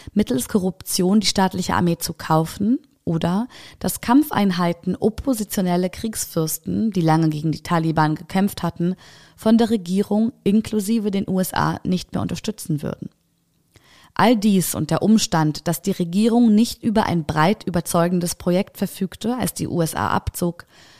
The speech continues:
verbreitete eine starke Demotivation zu kämpfen. Auch dieses war allen bekannt, als die U S A entschied, das Land zu verlassen. Die Taliban können sich nun als die Gewinner eines zwanzigjährigen Krieges gegen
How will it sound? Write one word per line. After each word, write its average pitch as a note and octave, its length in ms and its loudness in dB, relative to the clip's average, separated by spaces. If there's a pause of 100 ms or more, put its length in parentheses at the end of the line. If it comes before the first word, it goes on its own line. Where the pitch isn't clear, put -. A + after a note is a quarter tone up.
(120)
verbreitete F#3+ 640 0
eine G#3+ 180 0
starke G3+ 420 0
Demotivation F3 800 0
zu - 140 -8
kämpfen. - 500 -4 (1080)
Auch - 160 2
dieses B3 520 2
war D#3+ 220 2
allen D3+ 260 2
bekannt, D#3+ 500 -2
als - 180 -4
die - 140 -6
U G#3+ 140 0
S A3 160 -2
A F3 180 2
entschied, F#3 380 -4
das F3+ 140 -4
Land E3 180 -2
zu - 80 -10
verlassen. F3+ 560 -4 (1600)
Die F#3+ 80 -4
Taliban A3+ 540 4
können G#3 280 4
sich F#3+ 260 -4
nun G3+ 280 4
als - 220 -2
die G#3+ 140 -2
Gewinner G3 540 6
eines D3+ 420 0 (240)
zwanzigjährigen F#3+ 920 -2
Krieges F#3 480 -6
gegen E3+ 300 -2